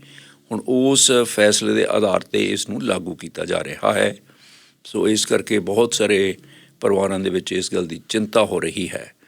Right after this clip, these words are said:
ਅਸੀਂ ਇੱਕ ਫੁੱਲ ਫਲੈਜਡ ਚਾਲੀ ਮਿੰਟ ਦਾ ਸੈਗਮੈਂਟ ਵੀ ਇਸ 'ਤੇ ਹੋਰ ਬ੍ਰੌਡਕਾਸਟ ਕਰਾਂਗੇ। ਅਮਰਪਾਲ ਜੀ ਮੇਰੇ ਨਾਲ ਆਉਣਗੇ, ਲੇਕਿਨ ਮੈਂ ਤੁਹਾਨੂੰ ਹੁਣ ਇਹ ਮੋਟੀ-ਮੋਟੀ ਗੱਲ ਦੱਸ ਦਿਆਂ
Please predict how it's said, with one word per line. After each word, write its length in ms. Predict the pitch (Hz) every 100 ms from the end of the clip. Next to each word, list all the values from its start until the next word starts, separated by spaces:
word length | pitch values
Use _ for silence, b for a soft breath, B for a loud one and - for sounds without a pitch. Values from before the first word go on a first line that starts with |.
| b b -
ਅਸੀਂ 240 | 101 110 98
ਇੱਕ 140 | -
ਫੁੱਲ 280 | - 120 110
ਫਲੈਜਡ 540 | - 104 98 87 95
ਚਾਲੀ 340 | 95 104 101 98
ਮਿੰਟ 220 | 95 -
ਦਾ 180 | 87 87
ਸੈਗਮੈਂਟ 420 | 104 85 90 85
ਵੀ 180 | 90 92
ਇਸ 100 | -
'ਤੇ 260 | 90 87
ਹੋਰ 180 | 87 87
ਬ੍ਰੌਡਕਾਸਟ 600 | 80 82 80 87 82 -
ਕਰਾਂਗੇ। 420 | 107 120 113 98 B B B B B B
ਅਮਰਪਾਲ 380 | 101 95 98 90
ਜੀ 80 | 87
ਮੇਰੇ 180 | 85 85
ਨਾਲ 260 | 85 82 -
ਆਉਣਗੇ, 420 | 107 110 90 87 - B B B 101
ਲੇਕਿਨ 280 | 110 117
ਮੈਂ 120 | 113 104
ਤੁਹਾਨੂੰ 280 | 101 92
ਹੁਣ 200 | 90 98
ਇਹ 120 | 98 92
ਮੋਟੀ-ਮੋਟੀ 580 | 90 85 117 98 98
ਗੱਲ 180 | 87 80
ਦੱਸ 220 | 82 85
ਦਿਆਂ 200 | - 78